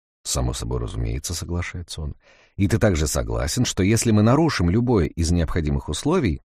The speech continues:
которые вывели ранее, то не сможем достичь нашей цели?» Не забывай, какое положение не возьми в качестве цели,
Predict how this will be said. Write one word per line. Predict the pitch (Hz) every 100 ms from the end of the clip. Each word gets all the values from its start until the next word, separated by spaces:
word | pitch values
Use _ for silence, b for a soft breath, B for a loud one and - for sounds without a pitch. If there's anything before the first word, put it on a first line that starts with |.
| _
которые | - 90 85 80
вывели | 78 80 73
ранее, | 95 82 60 50 - b b b
то | -
не | 151 165
сможем | - 143 147 131 123 113
достичь | 113 - 113 101 -
нашей | 98 - 90
цели?» | - 90 85 - _ _ _ _ _ -
Не | 82 101
забывай, | 107 165 170 71
какое | - 80 92
положение | 85 87 98 143 95
не | 82 82
возьми | 101 101 120
в | -
качестве | 92 - - -
цели, | - - 135 165